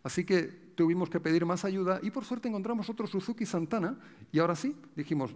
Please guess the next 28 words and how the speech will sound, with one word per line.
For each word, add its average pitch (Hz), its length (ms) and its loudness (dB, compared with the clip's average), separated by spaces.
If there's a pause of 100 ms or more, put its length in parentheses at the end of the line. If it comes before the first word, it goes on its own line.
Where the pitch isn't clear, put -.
"Dos 180 220 0
contra 185 320 2
uno, 196 360 0
vamos 135 300 0
a - 80 -4
poder". - 240 -10 (1400)
Bien, 185 340 -4
lo 190 120 0
intentamos 196 640 0
y 175 100 2
no 170 140 4
funcionó. - 460 -4 (380)
Era 175 200 4
insuficiente. 151 640 -4
El 180 120 4
segundo 247 360 2
conductor 208 420 -2
del 202 120 -2
Suzuki 214 420 -2
sale 208 320 2
del 170 140 2
coche 190 260 -2
y 165 40 6
dice, 147 200 0
"Tenemos 196 380 0
un 208 100 -2
problema". 127 440 -4 (480)
Sí, 120 220 -6